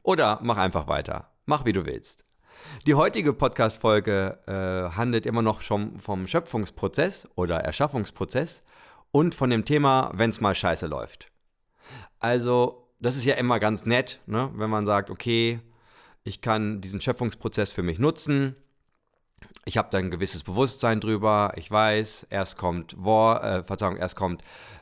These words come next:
äh, Gedanke, dann kommt das Wort, dann kommt die Handlung und daraus wird sich eine Mani-, Manifestation ergeben, weil der Gedanke ist eine Form von Energie, das Wort ist eine Form von Energie, die Handlung ist eine, ein energetischer Ausdruck und wenn diese drei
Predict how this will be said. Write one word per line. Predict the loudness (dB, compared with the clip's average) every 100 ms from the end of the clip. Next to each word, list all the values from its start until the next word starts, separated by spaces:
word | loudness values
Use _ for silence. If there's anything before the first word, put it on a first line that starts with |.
| -10
äh, | -4 -4
Gedanke, | -2 0 0 2 2 2
dann | 2 0
kommt | -2 -2
das | -4
Wort, | 2 4 4 2
dann | -2
kommt | -2 -2
die | -2
Handlung | -2 -2 0 2 0 -4 -10 -18 -20 -20 _
und | 4 6 6 4 -2 -12 _
daraus | 0 2 4 4 4 0 -2
wird | -4 -2
sich | -8 -6
eine | -2
Mani-, | -2 -2 -4 -4
Manifestation | -4 -2 -4 -4 0 2 2
ergeben, | -2 -6 -8 -12 _ _
weil | -2 2 4 2 0 -6 -16 _ -20 _ _ _ _ -2
der | 2 4 2 0 -4
Gedanke | -6 0 0 0 2
ist | 0 0
eine | -2 0
Form | 0 0
von | -2
Energie, | -2 -2 -2 -4 -6 -4
das | -4 -4 -4 -4
Wort | 2 4 4
ist | -2
eine | -4 -4
Form | -2 -2 -2
von | -2 -2
Energie, | -2 -2 -4 -6
die | -4 -6
Handlung | -2 -2 -2 -2 -2
ist | -2 -4
eine, | -4 -2 -2 -4
ein | -6 -6
energetischer | -4 -4 -2 -4 -4 -2
Ausdruck | 0 -2 -4 -4 -4 -4
und | -10 -6
wenn | -6 -6
diese | -6 -4 -6
drei | -4 -2 -2 -2 -4